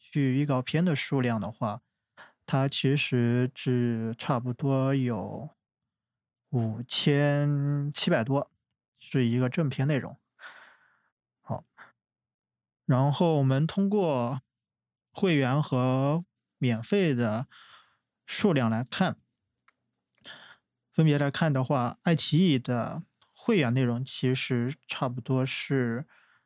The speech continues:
六百六十多，然后免费的差不多是两，两千四百多，也就是说差不多是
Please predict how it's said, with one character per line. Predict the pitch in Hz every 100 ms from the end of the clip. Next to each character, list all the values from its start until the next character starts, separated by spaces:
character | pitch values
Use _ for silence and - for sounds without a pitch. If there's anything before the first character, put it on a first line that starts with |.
| _ _ _ _ _
六 | - 143
百 | 120 117 110
六 | 151 147
十 | -
多， | 127 127 -
然 | - 135
后 | 135
免 | 139 123 117
费 | - 160
的 | 127 113 175 _ _ - - _
差 | - 131
不 | 123
多 | 123 123
是 | 127 - 127 120
两， | 117 120 139 - -
两 | 131 117
千 | - 147 156
四 | -
百 | 156
多， | 113 117 - - - -
也 | -
就 | 120 131
是 | 151
说 | - 156 170 190 - _ _ _ -
差 | - 139
不 | 131
多 | 139
是 | 151 - - 127 117 113